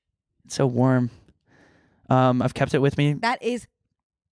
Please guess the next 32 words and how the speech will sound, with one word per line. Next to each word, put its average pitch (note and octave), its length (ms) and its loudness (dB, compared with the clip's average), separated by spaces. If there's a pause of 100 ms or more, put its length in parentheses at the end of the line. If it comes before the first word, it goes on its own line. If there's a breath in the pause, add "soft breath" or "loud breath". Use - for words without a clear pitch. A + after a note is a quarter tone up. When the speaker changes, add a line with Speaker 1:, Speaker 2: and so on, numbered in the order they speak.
(100)
Speaker 2:
a G#3+ 140 0
chicken G3 360 -10
wing, C#3+ 180 -14
Speaker 1:
I D3+ 100 -4
know. A3+ 180 2
Speaker 2:
if G#3+ 60 4
I've G#3 120 2
Speaker 1:
No, F3 140 4
Speaker 2:
ever F3 100 -2
seen - 60 -14
Speaker 1:
Brooke, F#3 200 0
Speaker 2:
one. D3+ 80 -4
Speaker 1:
and D#3 140 -2
you D#3 80 -6
think E3 120 -4
I E3 60 0
don't D#3 140 -2
know D3 100 -4
that? F3 160 -6
Speaker 2:
This A#3 180 0
is B3 120 -6
th-, G3+ 160 -8
more G#3+ 420 0
chicken G#3+ 380 -2
wing G3 120 -2
shaped F#3 280 -2
than F3+ 100 0
a F3+ 80 -2
chicken F3 300 -4
wing. C3+ 260 -6
Speaker 1:
I D3+ 80 -4
know. F3 340 -2